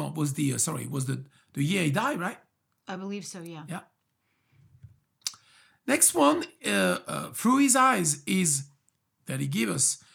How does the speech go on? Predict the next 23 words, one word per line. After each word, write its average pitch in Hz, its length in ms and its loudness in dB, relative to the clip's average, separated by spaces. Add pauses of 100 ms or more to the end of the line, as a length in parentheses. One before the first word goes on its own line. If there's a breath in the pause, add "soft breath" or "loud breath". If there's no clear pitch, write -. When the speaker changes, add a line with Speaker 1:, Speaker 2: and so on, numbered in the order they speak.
(420 soft breath)
Speaker 1:
is 202 200 4
a 180 80 2
long, 214 720 2 (1000)
lifelong 185 760 2 (340 soft breath)
fight 175 520 2
to 160 100 -4
do 156 160 0
the 135 120 -2
right 208 340 2
thing 180 400 -2 (380)
for - 140 -14
oneself 180 840 -2 (920)
and 135 100 0
others. - 440 -10 (840)
This 240 240 6
man 196 300 0
was 139 180 -4
the 127 120 -6 (140)
prime 147 300 -2
example 113 540 -10 (280)
of 123 140 -8 (100)
that. - 160 -18 (1200 soft breath)
Um, 190 480 6